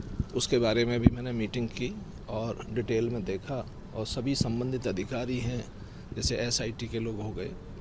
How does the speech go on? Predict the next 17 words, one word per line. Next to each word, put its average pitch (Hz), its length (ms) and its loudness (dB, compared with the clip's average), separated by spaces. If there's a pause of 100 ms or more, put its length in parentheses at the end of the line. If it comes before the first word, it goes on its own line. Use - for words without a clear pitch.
डॉक्टर्स 104 540 -2
हैं 92 200 -6 (800)
और 101 480 0
साथ 101 240 0 (120)
में 123 80 0
हमारे 104 380 0
जो 98 160 -2
स्पेशलिस्ट 110 680 2
हैं, 113 140 0 (720)
तो - 100 0
सभी 135 280 2
के 127 140 4
साथ 123 200 6
डिस्कशन - 520 6
किया 110 260 8
है। - 200 6 (1120)
और 131 520 6